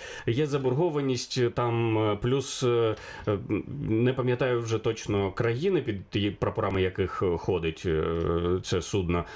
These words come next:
але вони нібито змінюють країну, е, і саме через це контракти багатьох, ну, словом,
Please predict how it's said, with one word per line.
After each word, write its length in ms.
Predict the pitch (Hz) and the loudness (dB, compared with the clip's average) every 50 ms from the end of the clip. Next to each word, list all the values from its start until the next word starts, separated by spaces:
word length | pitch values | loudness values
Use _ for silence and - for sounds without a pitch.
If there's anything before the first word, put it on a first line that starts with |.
| - - - | -14 -6 -2
але 360 | 117 113 117 135 131 127 123 | 0 2 2 2 2 2 0
вони 440 | - - 107 110 110 120 127 131 127 | -2 -4 -2 0 0 2 2 2 2
нібито 460 | 120 120 131 120 117 110 - 113 107 | 2 2 2 0 0 0 0 0 0
змінюють 720 | 98 98 95 110 120 139 147 131 117 104 92 90 87 82 - | -2 -2 0 0 2 2 2 2 0 2 2 0 0 -2 -2
країну, 720 | - - 92 92 107 127 156 165 147 143 127 117 107 - - - - - - | -2 -2 -2 0 0 0 0 2 2 2 0 0 -2 -4 -8 -14 -12 -6 -4
е, 280 | 104 101 101 98 101 - | -2 0 0 0 -2 0
і 200 | 107 104 101 98 95 | 0 0 0 0 0
саме 320 | - - 117 107 107 104 | 0 0 0 0 -2 -2
через 400 | - - 107 98 101 95 - - | -2 -2 0 0 0 -2 -4 -6
це 540 | - - 143 131 127 123 117 117 104 95 90 - 104 101 | -4 -2 0 0 0 0 0 -2 -2 -4 -4 -6 -8 -4
контракти 480 | - 113 107 104 101 107 104 - - 101 | -4 -2 -2 -2 -2 -4 -4 -2 -4 -2
багатьох, 340 | 95 98 92 101 104 110 101 - | 0 0 0 0 0 -2 -2 0
ну, 140 | 185 190 175 | 0 0 2
словом, 540 | - - 175 190 185 127 117 104 90 82 | 2 2 2 2 2 0 0 -2 -2 -4